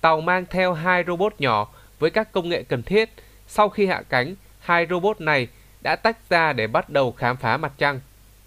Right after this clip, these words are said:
Trong cuộc họp báo ngay sau đó, cơ quan nghiên cứu phát triển hàng không vũ trụ Nhật Bản cho biết, truyền nhận tín hiệu giữa tàu vũ trụ và trạm trái đất vẫn đang hoạt động bình thường. Tuy nhiên, có một chút vấn đề về tấm pin năng lượng mặt trời,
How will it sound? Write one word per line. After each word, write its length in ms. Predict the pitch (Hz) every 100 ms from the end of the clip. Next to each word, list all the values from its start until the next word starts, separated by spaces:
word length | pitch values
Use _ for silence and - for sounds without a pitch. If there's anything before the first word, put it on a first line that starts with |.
| - - -
Trong 140 | 214 202
cuộc 200 | 196 147
họp 160 | 147
báo 180 | 131 135
ngay 180 | 180 175
sau 160 | 175
đó, 280 | 151 127 175 190 175 -
cơ 100 | 190
quan 220 | 202 185
nghiên 160 | 180 170
cứu 180 | 165 180
phát 200 | 220 185
triển 140 | 127
hàng 180 | 123 123
không 240 | - 151
vũ 120 | 135 143
trụ 120 | 139
Nhật 180 | 139 135
Bản 180 | 117 104
cho 80 | 151
biết, 200 | 175 214 - - 151 151 -
truyền 180 | 170 160
nhận 200 | 175 120
tín 160 | 147 175
hiệu 260 | 214 -
giữa 120 | 151 165
tàu 200 | 180 139
vũ 140 | 143
trụ 240 | 180 196 -
và 120 | 143
trạm 280 | 123 151 180
trái 160 | 147 151
đất 160 | 208 180 190 196
vẫn 260 | 202 175 196
đang 160 | 185
hoạt 200 | 160 135
động 180 | 139 156
bình 140 | 143
thường. 260 | 135 151 127 - - 170 - 165
Tuy 120 | 196
nhiên, 240 | 190 202 170
có 100 | 175
một 200 | 170 135
chút 140 | 233 120
vấn 160 | 151 160
đề 220 | 180 151
về 180 | 135 139
tấm 240 | 131 131 175
pin 200 | 180 165
năng 160 | 165 156
lượng 160 | 123
mặt 100 | 135 139
trời, 260 | 151 127